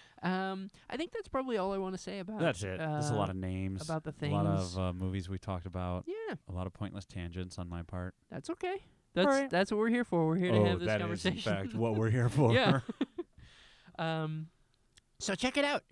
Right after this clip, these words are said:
Speaker 1: Go, uh, go see Murder on the Orient Express in theaters. But before you do, see Clue and see Murder on the Orient Express,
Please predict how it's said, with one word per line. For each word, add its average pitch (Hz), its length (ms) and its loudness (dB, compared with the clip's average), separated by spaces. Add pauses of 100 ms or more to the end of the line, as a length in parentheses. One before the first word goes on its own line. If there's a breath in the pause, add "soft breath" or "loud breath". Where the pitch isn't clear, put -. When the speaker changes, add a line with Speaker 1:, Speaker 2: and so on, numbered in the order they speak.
Speaker 1:
Go, 208 560 4
uh, 143 120 -2 (200)
go 190 400 2
see 156 560 -4 (320)
Murder 202 260 6
on 190 80 4
the 170 120 2
Orient 151 340 2
Express - 560 -8 (480)
in 175 180 6
theaters. 123 600 -8 (1000)
But - 240 -8
before 160 300 2
you 170 140 4
do, 139 280 -2 (460)
see - 320 -6
Clue 143 340 4 (1120 soft breath)
and 139 140 -6
see 139 160 -2
Murder 135 320 0
on 139 140 0
the 135 80 -2
Orient 135 340 -2
Express, - 600 -10